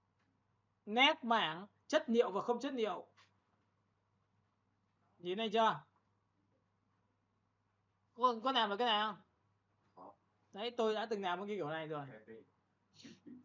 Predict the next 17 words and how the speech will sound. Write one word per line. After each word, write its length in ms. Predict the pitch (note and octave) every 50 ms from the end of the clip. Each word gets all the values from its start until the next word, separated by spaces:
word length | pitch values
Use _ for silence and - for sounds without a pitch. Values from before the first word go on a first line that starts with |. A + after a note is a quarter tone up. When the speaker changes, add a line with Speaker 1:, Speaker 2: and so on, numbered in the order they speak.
| _ _ _ _ _ _ _ _ _ _ _ _ _ _ _ _ _ _ _ _ _ _ _ -
Speaker 1:
Có 100 | B3 B3+
thể 100 | A#3+ G#3+
làm 200 | G#3 G#3 G#3 G#3
được 60 | G3 F#3+
kiểu 120 | F#3 E3+
này 220 | F3 F#3+ G3 G3+
không? 320 | G3 A#3 A3+ A#3 A3 G#3 G#3
Mặt 200 | G#3 F#3+ G3 G3
nạ 260 | F#3+ G3 F#3+ F3+ F#3+
qua 140 | G3 G#3+ G#3+
Photoshop 440 | G3 G#3 A3+ A3+ - A#3 C4 C#4 C#4 -
có 100 | C4 G#3
thể 100 | F3 E3
làm 240 | E3 E3+ E3+ E3+ E3
kiểu 120 | F3+ D3+
này 200 | D#3 D#3+ D#3+ D#3+
được. 160 | D#3+ D#3 D#3